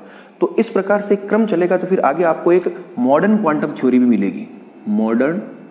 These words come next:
quantum theory।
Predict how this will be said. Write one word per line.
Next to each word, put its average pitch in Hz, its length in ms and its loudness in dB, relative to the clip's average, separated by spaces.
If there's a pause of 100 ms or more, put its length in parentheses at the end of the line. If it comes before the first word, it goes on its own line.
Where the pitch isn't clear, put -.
(2250)
quantum 120 480 -2 (520)
theory। 101 320 -2